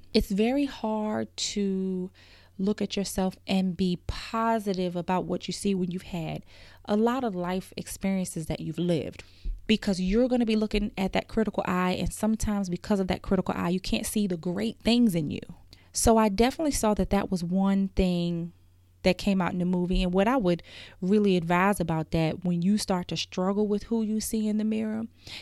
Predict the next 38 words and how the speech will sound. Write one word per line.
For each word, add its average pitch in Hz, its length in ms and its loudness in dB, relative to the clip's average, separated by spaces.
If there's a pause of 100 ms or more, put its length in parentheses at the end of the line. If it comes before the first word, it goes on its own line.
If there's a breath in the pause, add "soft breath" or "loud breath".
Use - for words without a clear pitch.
(100)
is 214 100 -2
start 277 240 0
to 254 120 -2
redefine 220 840 0 (640)
the 208 120 6
time 240 540 0
period 180 340 0
that 180 140 0
you're 196 120 0
looking 185 300 0
at 170 120 -4
yourself 160 480 -4 (440 loud breath)
and 220 140 8
begin 240 240 4
to 233 100 2
bring 202 440 0 (120)
up 208 340 -4
the 190 100 4
things 185 720 0 (320 loud breath)
about 175 640 -2
you 165 160 -2 (260 loud breath)
that 175 240 2
you 180 240 2
know 190 300 2
are 180 140 0
really 170 340 -2
cool 214 400 -2
and 170 140 -2
that 165 100 -4
make 175 260 0
you 190 120 0
an 175 120 -2
individual 170 720 0 (240 loud breath)
and 175 180 -2
that 170 120 0
make 175 280 0
you 202 140 2
amazing. 180 680 0